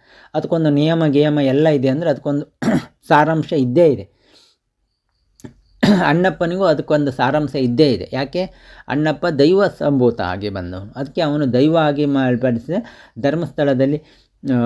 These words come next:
ಮಂಜುನಾಥನ ಪಕ್ಕದಲ್ಲಿ ಅಣ್ಣಪ್ಪನಲ್ಲಿ. ಯಾಕೆಂದ್ರೆ ಮಾತು ಕೊಡು, ಮಾತು, ಅಣ್ಣಪ್ಪನ ಮಾತಿನಿಂದನೇ ಆವತ್ತು ಅವನು ದೈವ ಆಗಿರೋದ್ರಿಂದ ಅವನ ಮಾತಿಗೆ ಅಷ್ಟು ಬೆಲೆ ಇತ್ತು, ಅವನು ಹೇಳ್ದಂಗೆ ನಡೀತಾ ಇತ್ತು. ಅದರಿಂದನೇ ಅಣ್ಣಪ್ಪನ ಮಾತು ಅಂತ ಹೇಳ್ತೀವಿ. ನಮ್ಮ ಅಲ್ಲಿ ನುಡಿ ಎಲ್ಲ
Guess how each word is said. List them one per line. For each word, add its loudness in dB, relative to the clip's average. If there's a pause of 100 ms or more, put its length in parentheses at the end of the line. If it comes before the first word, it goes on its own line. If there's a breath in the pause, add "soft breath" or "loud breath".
(140)
ಮಂಜುನಾಥನ 0
ಪಕ್ಕದಲ್ಲಿ 0
ಅಣ್ಣಪ್ಪನಲ್ಲಿ. -2
ಯಾಕೆಂದ್ರೆ -2
ಮಾತು 0
ಕೊಡು, -2
ಮಾತು, 0 (120)
ಅಣ್ಣಪ್ಪನ -2
ಮಾತಿನಿಂದನೇ 0
ಆವತ್ತು -2
ಅವನು 2 (120)
ದೈವ 4
ಆಗಿರೋದ್ರಿಂದ 0
ಅವನ 0
ಮಾತಿಗೆ -2
ಅಷ್ಟು -6
ಬೆಲೆ 0
ಇತ್ತು, -6
ಅವನು -2
ಹೇಳ್ದಂಗೆ 0
ನಡೀತಾ 0
ಇತ್ತು. -8 (500 loud breath)
ಅದರಿಂದನೇ 0
ಅಣ್ಣಪ್ಪನ -2
ಮಾತು 0 (540)
ಅಂತ -4
ಹೇಳ್ತೀವಿ. -2 (100)
ನಮ್ಮ -2
ಅಲ್ಲಿ 2
ನುಡಿ 0
ಎಲ್ಲ 0